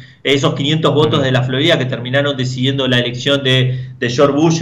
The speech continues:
Speaker 1: en dos mil, George Bush que después inició la guerra de Irak y la guerra de Afganistán, ¿no? Mirá lo que deriva que un, eh, que, que nueve tipos encerrados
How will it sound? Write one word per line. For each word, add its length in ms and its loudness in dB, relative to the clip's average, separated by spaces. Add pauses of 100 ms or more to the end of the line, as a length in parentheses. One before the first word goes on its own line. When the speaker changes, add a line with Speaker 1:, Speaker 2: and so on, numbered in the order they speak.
Speaker 1:
en 120 -4
dos 160 2
mil, 300 4
George 220 0
Bush 240 2
que 180 0
después 280 2
inició 360 0
la 100 6
guerra 220 4
de 80 0
Irak 560 0 (340)
y 160 -8
la 100 2
guerra 260 0
de 140 -2
Afganistán, 680 0
¿no? 460 -6
Mirá 380 -2
lo 160 -6
que 100 -6
deriva 500 0
que 420 -4 (220)
un, 260 -14 (360)
eh, 180 -4
que, 420 -2
que 280 -2
nueve 360 4
tipos 340 0
encerrados 800 2